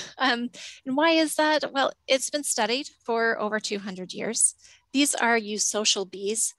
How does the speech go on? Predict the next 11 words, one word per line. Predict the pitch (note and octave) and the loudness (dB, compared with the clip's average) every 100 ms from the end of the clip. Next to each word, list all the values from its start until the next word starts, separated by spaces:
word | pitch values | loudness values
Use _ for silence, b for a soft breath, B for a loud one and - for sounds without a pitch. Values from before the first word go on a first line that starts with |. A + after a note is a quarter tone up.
| _ | _
That, | A#3 A3+ - | 2 2 2
that | A#3+ - | 0 0
means | A#3 A3+ A3 - | 0 0 0 0
something | A3 - G3+ G3 | -2 -2 -4 0
very | G3 | 0
specific | G3 G3+ - G3 B3+ C4 - | 0 0 -2 -2 -2 -4 -4
when | G3+ | -8
we | G3+ | -6
talk | G3 F#3 F3+ - | -6 -4 -4 -2
to, | - F#3 F#3 F#3 | 0 0 0 -2
uh, | F#3 | -2